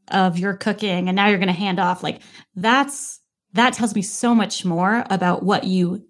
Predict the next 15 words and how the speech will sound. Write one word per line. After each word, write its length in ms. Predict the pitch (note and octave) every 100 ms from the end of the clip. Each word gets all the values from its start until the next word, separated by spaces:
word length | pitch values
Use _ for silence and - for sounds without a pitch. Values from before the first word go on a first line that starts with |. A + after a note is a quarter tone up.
| -
need 500 | F3+ F#3 G3+ A3 B3 -
in 140 | G#3
that 120 | G#3
moment, 320 | G3 A3 A#3+ A#3+
not 180 | F#3+
what 120 | - -
you 100 | E3+
want, 260 | E3+ A#3
but 140 | - -
what 140 | -
you 160 | F#3 E3+
need 400 | E3 E3+ A3+ -
in 140 | B3
that 160 | B3 B3
moment. 440 | C4 C4 C#4+ C4+